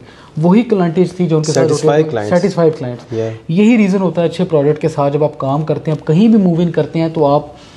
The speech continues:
Speaker 1: satisfied इन्वेस्टर, satisfied क्लाइंट साथ लेके मूव कर सकते हैं।
Speaker 2: Exactly सर।
Speaker 1: चाहे वो हमारे साथ ही अगले products में move करें या किसी भी जगह मूव करें,
Speaker 2: बिल्कुल ऐसे।
Speaker 1: Trust आपका build
Speaker 2: बेसिक
Speaker 1: होता
Speaker 2: उस
Speaker 1: है।
Speaker 2: रियल्टर की वो टीम बन जाती
Speaker 1: Team
Speaker 2: है।
Speaker 1: बन जाती है। तो ये बेनिफिट होता है अच्छे डेवलपर का।
Speaker 2: सर, मैं यहीं पे ना एक सवाल ऐड करना चाहूँगा।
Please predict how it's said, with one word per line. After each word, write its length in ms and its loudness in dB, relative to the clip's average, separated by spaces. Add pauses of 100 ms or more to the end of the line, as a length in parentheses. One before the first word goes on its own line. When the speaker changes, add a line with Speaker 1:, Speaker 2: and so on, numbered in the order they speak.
(160)
Speaker 1:
satisfied 640 0
इन्वेस्टर, 440 -2
satisfied 380 -2
क्लाइंट 280 0
साथ 380 -2
लेके 200 -2
मूव 240 -6
कर 100 -4
सकते 260 -12
हैं। 280 -6
Speaker 2:
Exactly 320 -8
सर। 140 -16 (340)
Speaker 1:
चाहे 160 2
वो 100 0
हमारे 280 0
साथ 200 2
ही 140 -2
अगले 180 -2
products 340 -2
में 80 0
move 140 0
करें 200 0
या 60 0
किसी 240 0
भी 80 2
जगह 180 2
मूव 160 -4
करें, 120 -10
Speaker 2:
बिल्कुल 280 -2
ऐसे। 220 -12
Speaker 1:
Trust 260 0
आपका 220 -2
build 200 0
Speaker 2:
बेसिक 160 0
Speaker 1:
होता 80 2
Speaker 2:
उस 120 -4
Speaker 1:
है। 120 6
Speaker 2:
रियल्टर 240 2
की 120 0
वो 80 4
टीम 260 2
बन 200 0
जाती 220 0
Speaker 1:
Team 160 4
Speaker 2:
है। 80 0
Speaker 1:
बन 60 -6
जाती 240 -8
है। 180 -14
तो 80 0
ये 140 2
बेनिफिट 320 0
होता 120 0
है 40 0
अच्छे 140 -2
डेवलपर 340 -4
का। 60 -16 (360)
Speaker 2:
सर, 120 -2
मैं 140 4
यहीं 220 4
पे 160 2
ना 120 2
एक 200 -2
सवाल 280 0
ऐड 240 0
करना 280 -4
चाहूँगा। 440 -4